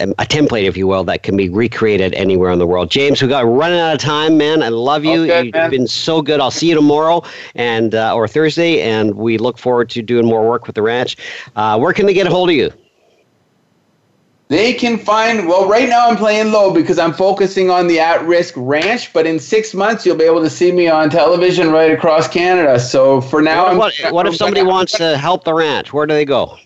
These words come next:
Speaker 2: If they, the reviver dot C A is gonna be up and available in about two to three weeks. So R E V I V E R, frontwards and backwards, it's spelled the same, dot C A.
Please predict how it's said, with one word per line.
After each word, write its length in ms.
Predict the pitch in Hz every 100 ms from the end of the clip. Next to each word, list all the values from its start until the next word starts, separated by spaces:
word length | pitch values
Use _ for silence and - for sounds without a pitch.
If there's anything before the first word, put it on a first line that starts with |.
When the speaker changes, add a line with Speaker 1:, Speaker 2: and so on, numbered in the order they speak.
| _
Speaker 2:
If 160 | 165 165
they, 100 | 180 180 165
the 140 | 160
reviver 560 | 156 165 175 190 196 190
dot 260 | 175 175
C 280 | - 175 165
A 100 | 160
is 180 | 196 160
gonna 220 | 165 160
be 180 | 151 151
up 220 | 156 170
and 280 | 156 151 147
available 560 | 143 143 156 160 160 160
in 40 |
about 320 | 147 135 131
two 140 | - 160
to 120 | 151
three 280 | - 156 139
weeks. 340 | 147 185 -
So 220 | - 151
R 260 | - 151 175
E 160 | 175 165
V 300 | 143 165 175
I 240 | 131 151
V 320 | 147 156 156 -
E 280 | 151 143 -
R, 320 | 143 131 160
frontwards 480 | 160 151 135 143 139
and 100 | 135
backwards, 440 | 127 147 151 143
it's 120 | 123 127
spelled 280 | - 127
the 80 | 127
same, 380 | 127 139 139 131
dot 300 | 131 127 123
C 320 | - - 131 127
A. 420 | 120 127 175 196